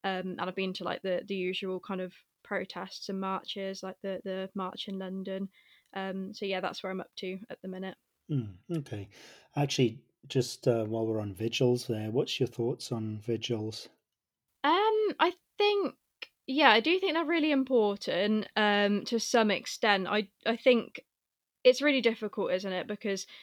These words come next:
Speaker 1: you know, for, for some people, it can, like, completely change their worldview. It can be, like, a gateway into other activism. For other people, it can be quite off-putting and can, um, actually put them off doing oth-, any other activism, I do find.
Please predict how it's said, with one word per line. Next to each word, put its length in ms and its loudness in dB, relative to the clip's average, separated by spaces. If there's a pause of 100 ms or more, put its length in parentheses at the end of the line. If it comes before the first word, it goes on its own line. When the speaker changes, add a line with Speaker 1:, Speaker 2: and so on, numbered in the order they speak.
(300)
Speaker 1:
you 100 2
know, 280 2
for, 420 6
for 100 0
some 280 4
people, 320 0
it 100 0
can, 100 -2
like, 140 0
completely 380 -2
change 340 0
their 160 -2
worldview. 760 0
It 120 -2
can 160 -2
be, 140 -2
like, 160 -6
a 40 -2
gateway 440 0
into 260 -6
other 220 -4
activism. 580 -4
For 100 -2
other 160 -2
people, 360 -4
it 120 -8
can 260 -4 (100)
be 120 0
quite 280 -4 (480)
off-putting 680 -2
and 340 -4
can, 360 -2
um, 640 -4
actually 560 -2
put 220 -6
them 100 0
off 180 -6
doing 280 -2
oth-, 160 -6
any 180 -2
other 160 -2
activism, 540 -2
I 80 0
do 180 -2
find. 460 -2